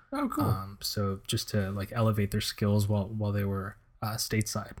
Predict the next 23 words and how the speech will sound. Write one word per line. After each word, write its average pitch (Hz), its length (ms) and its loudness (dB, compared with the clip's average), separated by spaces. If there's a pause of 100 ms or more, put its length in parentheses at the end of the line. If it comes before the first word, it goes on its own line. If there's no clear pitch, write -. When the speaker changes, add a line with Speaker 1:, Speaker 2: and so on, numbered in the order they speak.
(840)
Speaker 2:
Um, 104 480 2
Speaker 1:
That's 104 180 6
Speaker 2:
yeah, 107 60 2
Speaker 1:
awesome. - 240 2 (100)
Speaker 2:
I, 131 100 4
I 135 40 8
go 135 140 6
for 127 140 2
one 117 140 6
of 107 60 4
those. 101 380 0 (1700)
Speaker 1:
Damn, - 280 -6
man, 101 320 -10 (140)
I'm 101 180 -14
giving 104 200 -10
serious 101 320 -2
thought. 101 240 -6
That's - 680 -10 (420)
fucking - 240 -16 (420)
Pilot - 280 -14
G - 160 -8
M - 120 -20
T. - 120 -14